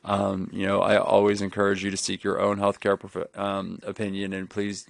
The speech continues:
do not take anything that I say as medical advice, 'cause I am not giving medical advice in any way, shape, or form,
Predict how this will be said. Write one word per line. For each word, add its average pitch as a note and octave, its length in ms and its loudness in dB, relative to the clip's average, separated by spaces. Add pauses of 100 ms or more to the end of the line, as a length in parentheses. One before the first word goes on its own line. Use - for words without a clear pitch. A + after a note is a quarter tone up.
do G2+ 180 -6
not G2+ 200 -2
take F#2+ 260 -4
anything G2+ 400 -6
that - 80 -8
I G2+ 140 0
say G2 120 0
as G2 140 -4
medical G2 340 -2
advice, F#2+ 280 -4
'cause G2 120 -8
I G2 120 2
am G2 120 -6
not G2 220 -6
giving G2+ 260 -4
medical G2+ 380 -4
advice F#2+ 300 -4
in G2 80 -6
any G2+ 160 -4
way, G2 160 -2
shape, - 240 -6
or G2+ 80 -8
form, G#2+ 420 0